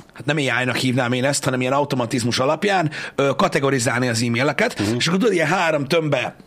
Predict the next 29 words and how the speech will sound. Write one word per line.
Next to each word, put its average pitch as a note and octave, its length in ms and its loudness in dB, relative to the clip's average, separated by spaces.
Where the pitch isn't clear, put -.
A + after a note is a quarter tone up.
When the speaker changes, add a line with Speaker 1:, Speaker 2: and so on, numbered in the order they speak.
Speaker 1:
osztotta C#3 600 0
a, A2+ 520 -2
az A#2+ 140 -2
e-maileket, C3+ 400 0
nem C#3 100 -2
tudom, B2+ 180 0
láttál-e A#2+ 360 -2
már A2 180 -2
ilyet, - 380 -2
hogy, C#3+ 360 2
ö, B2+ 220 0
Speaker 2:
Igen. E3 180 -2
Speaker 1:
hogy, C#3 240 -2
hogy B2+ 200 -2
a, A2 220 0
Speaker 2:
Nekem A#2+ 260 0
Speaker 1:
a C3 40 0
Speaker 2:
négy A#2 200 0
rémlik, F#2 300 -2
de F#2 140 0
igen. F2+ 260 -4
Speaker 1:
van F#3 200 2
a D3 200 0
promóció, F#3+ 800 2
a C3 100 0
social D#3+ 720 2
és C3 220 -2
az B2+ 120 0
e-mail. F2 280 -8